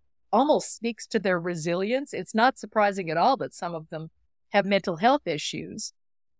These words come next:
But I think the thing that surprises me and makes me admire these patients is the fact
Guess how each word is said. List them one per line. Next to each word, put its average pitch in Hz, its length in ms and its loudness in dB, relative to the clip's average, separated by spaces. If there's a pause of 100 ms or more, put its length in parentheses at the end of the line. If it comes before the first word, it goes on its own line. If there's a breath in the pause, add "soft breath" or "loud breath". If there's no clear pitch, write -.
(140)
But 190 320 8
I 202 100 0
think 233 240 -6
the 190 80 -8
thing 202 220 -6
that 180 160 -6
surprises 180 520 -4
me 196 140 -4
and 185 100 -6
makes 175 240 -8
me 175 120 -4
admire 165 460 0
these 160 260 -8
patients 165 580 -8
is 180 180 -8
the 170 140 -14
fact 180 300 0